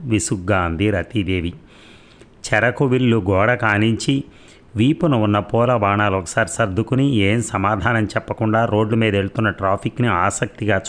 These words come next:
చూడసాగాడు మన్మధుడు. ఏదైనా సమాధానం చెప్తాడేమో, తనకు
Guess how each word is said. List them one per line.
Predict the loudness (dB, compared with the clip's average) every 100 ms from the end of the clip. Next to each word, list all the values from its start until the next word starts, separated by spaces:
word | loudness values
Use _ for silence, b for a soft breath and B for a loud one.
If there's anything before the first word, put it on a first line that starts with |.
| -2
చూడసాగాడు | -4 0 -2 0 0 -2
మన్మధుడు. | -2 -2 0 -2 -2 -6 -8 B B B B B B B B -4
ఏదైనా | 0 2 2 0
సమాధానం | 0 0 2 2 2 0
చెప్తాడేమో, | -2 -4 -2 2 2 2 0 -4 -12 B B B B B -6 -2
తనకు | 0 0 0 -2 -4